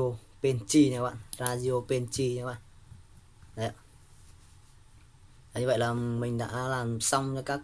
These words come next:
cái, ờ, dụng cụ cơ bản của một cái, ờ, công việc hàn. Đấy thì, ờ, ừm, cảm ơn các bạn đã theo dõi cái phần, ờ, này. Và tiếp theo, phần tiếp theo mình sẽ làm về cái kiểm tra ngoại quan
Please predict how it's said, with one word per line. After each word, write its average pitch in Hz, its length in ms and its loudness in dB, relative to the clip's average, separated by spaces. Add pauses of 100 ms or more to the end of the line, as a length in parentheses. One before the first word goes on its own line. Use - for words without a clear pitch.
cái, 117 460 -4 (340)
ờ, 120 420 -6 (100)
dụng 147 120 2
cụ 139 180 0
cơ 123 60 0
bản 104 340 0
của 82 260 -8 (600)
một 101 140 -4 (140)
cái, 110 480 -4
ờ, 127 480 -6 (160)
công 127 140 -2
việc 120 180 0
hàn. 127 260 2 (340)
Đấy 113 160 -2
thì, 120 140 0
ờ, 110 200 4 (840)
ừm, 117 260 -4
cảm 113 120 -2
ơn 131 80 0
các 135 40 2
bạn 139 140 2
đã 113 100 -2
theo 127 120 -2
dõi 123 140 0
cái 139 80 -2
phần, 120 360 -2
ờ, 110 240 0
này. 120 220 0
Và 120 80 -6
tiếp 139 180 -4
theo, 131 180 -2
phần 120 200 -2
tiếp 104 120 -8 (100)
theo 131 120 -2
mình 120 140 -2
sẽ 113 140 -6
làm 113 260 0
về 110 260 0
cái 104 320 -6 (220)
kiểm 98 100 -6
tra 110 120 0
ngoại 117 180 -2
quan 120 200 4